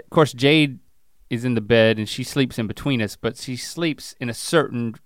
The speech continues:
very specific way. She, like me and Christy, are, is very, very routine oriented. And I noticed she was like, she was not curling up and laying down or getting under the covers and burrowing, one of her, the two options that she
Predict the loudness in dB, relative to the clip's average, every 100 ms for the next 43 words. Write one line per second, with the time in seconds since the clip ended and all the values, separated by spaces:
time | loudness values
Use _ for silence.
0 | -10 -2 2 0 -2 -6 -4 -2 -4 0
1 | 2 2 0 0 2 4 4 2 0 0
2 | 0 -2 0 0 2 2 2 0 -2 -4
3 | 2 4 4 2 -2 -20 -20 -20 -4 2
4 | 4 4 4 2 2 0 2 -2 -6 _
5 | -18 -8 -6 -4 -8 -14 -18 _ _ 4
6 | 6 8 8 6 2 2 4 4 4 2
7 | -2 _ _ -6 -2 0 4 4 4 0
8 | _ _ _ _ _ _ _ _ -18 0
9 | 6 8 8 4 2 2 0 0 0 2
10 | 4 4 4 2 0 0 0 0 -2 0
11 | 2 2 2 -2 -4 2 4 4 4 -2
12 | -2 0 0 -2 -6 -8 -6 0 2 0
13 | -4 -10 -10 -12 -10 -12 -12